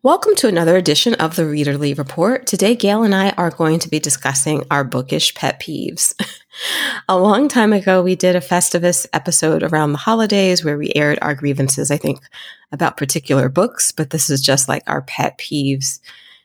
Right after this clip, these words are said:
in general. So I'm curious to hear what Gail's are. I don't think I have that many, but I feel like as soon as you start to tell me yours.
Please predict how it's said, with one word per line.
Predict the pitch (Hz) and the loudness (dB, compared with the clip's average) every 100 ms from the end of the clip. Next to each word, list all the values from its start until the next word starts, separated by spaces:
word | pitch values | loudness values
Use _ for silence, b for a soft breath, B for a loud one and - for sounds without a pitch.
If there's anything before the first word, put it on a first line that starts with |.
| B | B
in | 143 147 | 0 0
general. | 135 131 - - | 2 -2 -4 -8
So | - 156 151 | -8 -6 -2
I'm | - | -2
curious | 180 - 226 240 240 | -2 0 2 2 2
to | - | 0
hear | 208 196 180 | -2 0 2
what | 180 170 | 2 -2
Gail's | 156 151 151 | 0 0 0
are. | - 160 - | 0 0 0
I | |
don't | 285 415 214 | -2 -2 0
think | 226 226 | 0 2
I | 220 | 0
have | - 170 165 156 | 0 -4 -2 0
that | 165 - | -2 -2
many, | 147 147 202 226 B B B B | -2 0 -2 -4 B B B B
but | - | -2
I | 175 | 0
feel | - 190 | 2 2
like | 190 | 4
as | 165 - | 2 0
soon | 160 | 0
as | 156 160 | 0 0
you | |
start | 156 - 156 | -2 0 0
to | - | -2
tell | 143 147 135 | -4 -2 -2
me | 139 139 | 0 -2
yours. | 139 135 131 135 147 185 - - - | -4 -4 -4 -4 -6 -6 -6 -6 -10